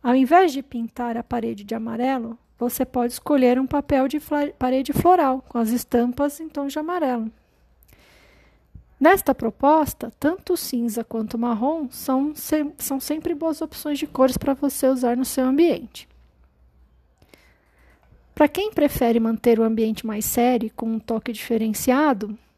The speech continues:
você pode aplicar o amarelo em móveis e objetos decorativos. Ela também pode ser usada, essa cor, como destaque em algumas partes da casa, como escadas e portas. Fica muito bom.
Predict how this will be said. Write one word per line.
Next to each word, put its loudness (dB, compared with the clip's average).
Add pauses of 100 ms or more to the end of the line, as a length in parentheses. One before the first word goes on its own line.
(260)
você -4
pode -2
aplicar -4
o 2
amarelo 2
em 0
móveis -2
e -2
objetos -2
decorativos. -2 (1800)
Ela 8
também -2
pode -4
ser -4
usada, -4
essa -8
cor, 0
como -8
destaque -2
em 0
algumas -4
partes 0
da 2
casa, 0
como -2
escadas -4
e -2
portas. -8
Fica -6
muito -2
bom. -4